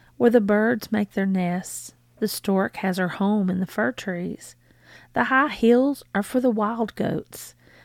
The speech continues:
The cliffs are a refuge for the rock badgers. He appointed the moon for seasons. The sun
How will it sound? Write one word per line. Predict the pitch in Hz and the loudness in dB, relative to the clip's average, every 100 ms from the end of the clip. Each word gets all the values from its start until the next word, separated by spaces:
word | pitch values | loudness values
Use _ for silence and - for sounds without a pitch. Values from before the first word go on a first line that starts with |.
| _ | _
The | 220 | -4
cliffs | - - 175 190 - - | -2 0 0 0 -4 -2
are | 190 185 | 0 0
a | |
refuge | 202 294 - 202 190 185 - | 2 0 0 -2 -2 -4 -8
for | - | -4
the | 196 | -2
rock | 185 214 - 240 | 0 0 -2 -6
badgers. | 156 160 156 - - - - - _ _ _ _ _ _ - | -8 -8 -8 -10 -10 -10 -14 -20 _ _ _ _ _ _ -4
He | 311 | -2
appointed | 330 - 339 339 | -2 -4 -4 -2
the | 247 | 0
moon | 220 247 330 247 190 | 2 4 2 2 0
for | - 190 | -4 -6
seasons. | - 226 220 175 165 180 - - _ - | -4 -2 -2 -2 -6 -8 -12 -18 _ -8
The | 196 | -6
sun | - 208 185 175 190 | -2 0 0 -2 -6